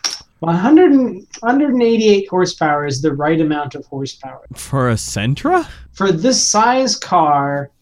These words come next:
Speaker 1: as long as it's got a good sporty suspension and good steering, that's a car you can just, you can ring it out in traffic and you never have, like, too much power.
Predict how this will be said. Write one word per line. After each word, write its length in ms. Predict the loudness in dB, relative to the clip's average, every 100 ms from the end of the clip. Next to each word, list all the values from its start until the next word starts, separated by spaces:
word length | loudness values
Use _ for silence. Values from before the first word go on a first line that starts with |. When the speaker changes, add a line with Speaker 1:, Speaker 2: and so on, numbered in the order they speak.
| -8
Speaker 1:
as 140 | -4
long 240 | 0 0 2
as 140 | 0
it's 160 | -2 -4
got 240 | 0 0
a 60 | 0
good 500 | -4 -2 2 2 0
sporty 440 | -8 -4 -4 -4
suspension 680 | -6 -6 -4 -4 -4 -6 -8
and 120 | -6
good 160 | -4 -4
steering, 580 | -4 -2 -2 -2 -6 -8 _ _ -8
that's 320 | 0 0 0
a 60 | -4
car 300 | 0 2 4
you 180 | 2 2
can 220 | 2 0
just, 280 | 0 -4 -6 _
you 180 | -6 -2
can 180 | 0 2
ring 240 | 2 4 4
it 80 |
out 200 | 4 0
in 120 | -2 -4
traffic 500 | 0 0 -2 -6 -2
and 160 | 0
you 80 | 0
never 240 | 0 0
have, 220 | -2 -4 -2
like, 220 | -2 -4 -4
too 120 | -2
much 280 | -2 -2 -10
power. 220 | -16 -18